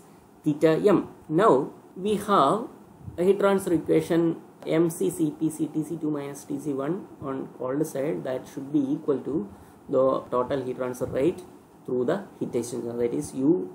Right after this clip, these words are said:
A S theta M. So that should be equal to two eight four two four zero watt. By using this equation, you can calculate this one. So you can calculate the total heat transfer area, surface area of the heat transfer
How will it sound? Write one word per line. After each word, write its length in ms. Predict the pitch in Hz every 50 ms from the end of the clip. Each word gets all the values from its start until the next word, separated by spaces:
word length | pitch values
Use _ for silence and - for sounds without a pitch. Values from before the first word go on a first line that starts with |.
| - -
A 240 | 135 123 117 123 156
S 160 | 196 202 - - - -
theta 240 | 139 120 - 123
M. 180 | 120 117 104 - - - - - - -
So 140 | - - 190
that 380 | 170 160 160 175 190 214 202 -
should 300 | - - 190 165 160 156
be 260 | 165 170 170 160 - -
equal 460 | 175 170 170 170 - - - 156 147
to 500 | 139 - 160 160 165 151 143 - - - - - -
two 240 | - 165 170 170 165
eight 280 | 151 147 156 156 160 156
four 400 | - - 147 135 131 131 127 - -
two 140 | 147 151 147
four 280 | - - 127 123 123
zero 500 | - - 131 123 123 143 180 208 202 - - - - -
watt. 460 | - 123 123 131 135 131 123 - - - - - - - - - - - - - -
By 360 | - 131 131 127 127 131 131 - - - - - - - - - - - - - - - - - - - - - - - - -
using 520 | - 123 135 131 131 - - 175 214 269 - - - -
this 300 | 139 135 160 175 - -
equation, 440 | - - - 123 117 - 160 143
you 80 | 127 120
can 180 | - 131 131 131
calculate 480 | - 123 117 113 113 123 123 160 185
this 180 | 156 131 - -
one. 180 | 120 110 101 - - - - - - - - - - - -
So 220 | - - 151 151
you 100 | 151 151
can 180 | 143 151 147 147
calculate 560 | 139 143 135 135 135 131 143 139 139 143 139
the 220 | 131 160 196 208 202 - - - - - 160
total 400 | - 131 127 127 123 - 147 151
heat 240 | 143 143 135 127 127
transfer 380 | - 135 139 139 131 - 127 123
area, 260 | 123 131 123 123 123
surface 520 | - - - 127 127 131 - - 160 156
area 240 | 147 135 127 127 127
of 100 | 120 -
the 80 | - 117
heat 220 | 104 120 120 117
transfer 500 | - 131 127 127 127 - 170 196 226 -